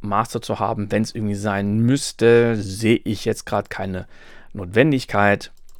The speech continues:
Deswegen hole ich's mir jetzt nicht, auch wenn's günstig ist. Saturator,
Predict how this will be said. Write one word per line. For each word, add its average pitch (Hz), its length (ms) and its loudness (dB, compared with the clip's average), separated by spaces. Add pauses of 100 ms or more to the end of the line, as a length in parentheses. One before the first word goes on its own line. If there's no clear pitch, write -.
Deswegen 95 520 -4 (140)
hole 113 240 -2
ich's 104 160 -6
mir 92 160 -6
jetzt - 240 -14 (240)
nicht, 113 600 0 (340)
auch 104 280 -2
wenn's 127 300 -6
günstig - 560 -2
ist. - 320 -12 (880)
Saturator, 139 1000 4